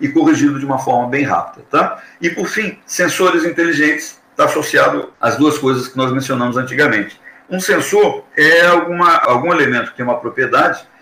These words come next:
cuja alteração dela você pode associar com alguma coisa. Então, o termômetro, né, ele mede temperatura por uma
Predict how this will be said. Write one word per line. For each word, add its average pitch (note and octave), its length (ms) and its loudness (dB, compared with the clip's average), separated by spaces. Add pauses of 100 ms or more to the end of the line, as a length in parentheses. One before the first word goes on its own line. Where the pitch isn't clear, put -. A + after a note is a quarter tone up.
(300)
cuja G3+ 280 -2
alteração D3 640 2
dela D#3 300 2
você - 220 -4
pode D#3 240 2
associar D3 560 0
com D3 80 -2
alguma C#3 280 -2
coisa. G#2+ 340 -4
Então, D#3+ 200 -6
o E3 40 -10
termômetro, D3+ 640 0
né, A2 240 -12 (540)
ele C#3 240 2
mede B2 320 0
temperatura C#3 880 0 (240)
por D#3 420 0
uma C#3 240 0